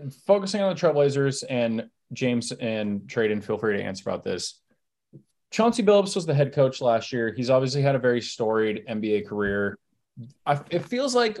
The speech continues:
you know, when he got hired, there was a lot of, um, you know, people kinda saying, like, it's more of a name recognition hire more than a,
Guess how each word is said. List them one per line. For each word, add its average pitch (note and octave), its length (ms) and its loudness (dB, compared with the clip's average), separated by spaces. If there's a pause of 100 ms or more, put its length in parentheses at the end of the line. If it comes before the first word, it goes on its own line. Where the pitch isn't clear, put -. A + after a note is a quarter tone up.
you E3 120 0
know, D#3 100 8
when D3 180 6
he D#3+ 120 2
got C#3+ 180 2
hired, C#3 340 0
there C3 100 -2
was B2 120 -4
a B2 60 0
lot A2+ 240 0
of, G#2+ 160 -6 (260)
um, F#2+ 480 -6 (1000)
you C#3+ 100 -4
know, A2 100 0
people E3+ 280 -2
kinda E3+ 220 -2
saying, C#3+ 280 -2
like, A#2 260 -2
it's - 160 -10
more A#2+ 180 2
of A2 80 0
a G#2+ 60 0
name B2 540 0 (120)
recognition A2 840 -2
hire A#2+ 640 -2
more G#2+ 260 -2
than G#2 200 -4
a, G2 400 -4